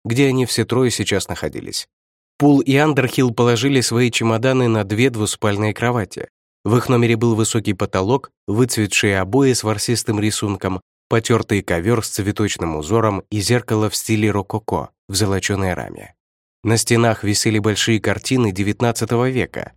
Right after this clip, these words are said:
изображавшие собак, тяжело дышавших над грудами окровавленных мертвых фазанов, и портреты самодовольных пузатых бюргеров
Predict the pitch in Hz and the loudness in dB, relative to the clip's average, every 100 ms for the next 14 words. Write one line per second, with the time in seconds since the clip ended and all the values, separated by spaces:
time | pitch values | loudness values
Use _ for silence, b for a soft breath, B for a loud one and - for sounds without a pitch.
0 | _ - 120 123 135 165 175 175 - 110 | _ -4 0 2 2 2 0 -2 -2 -2
1 | - 90 92 117 - _ - 113 123 127 | -2 -2 -2 -4 -6 _ -4 0 2 2
2 | 117 110 135 131 - 98 104 95 98 110 | 0 0 0 -2 -4 -6 -4 -2 0 2
3 | 127 110 107 98 107 98 107 98 92 95 | 2 2 2 0 0 2 0 0 -2 -2
4 | - 101 98 101 98 - 110 101 90 71 | -2 -2 -2 -4 -6 -2 -2 0 -2 -4
5 | 55 - _ _ _ 147 151 135 131 151 | -10 -16 _ _ _ 0 2 0 0 0
6 | 139 - 110 104 98 101 113 104 - 101 | 0 0 0 2 2 2 0 -2 -2 -4
7 | 92 98 107 90 98 117 92 - - - | -2 -2 -2 -2 0 0 -2 -6 -10 -12